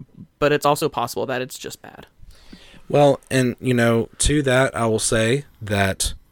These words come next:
Speaker 2: as we've stated earlier, you already have something that exists,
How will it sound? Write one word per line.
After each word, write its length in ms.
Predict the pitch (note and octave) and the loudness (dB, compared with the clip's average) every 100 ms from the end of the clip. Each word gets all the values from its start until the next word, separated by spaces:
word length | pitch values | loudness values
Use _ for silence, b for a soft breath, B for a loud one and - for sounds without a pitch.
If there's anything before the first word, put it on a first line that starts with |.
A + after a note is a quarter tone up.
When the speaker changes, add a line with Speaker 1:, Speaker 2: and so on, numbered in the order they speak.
| - | -4
Speaker 2:
as 260 | A2+ B2+ - | 0 0 0
we've 160 | A2+ | 0
stated 400 | - - A2+ A2 | 0 0 0 0
earlier, 480 | G#2 A2+ A#2 B2+ C3 _ A2 | -2 -4 -2 -2 -4 _ -4
you 200 | A#2 A#2+ | 0 2
already 300 | C3+ D#3 C3 | 2 2 2
have 280 | A2+ A2 | 2 0
something 400 | - A#2+ A#2+ A#2 | -4 -6 -6 -6
that 140 | G#2+ G2+ | -4 -4
exists, 680 | G2 F#2+ F#2+ B2 - - | -4 -4 -2 -2 -2 -6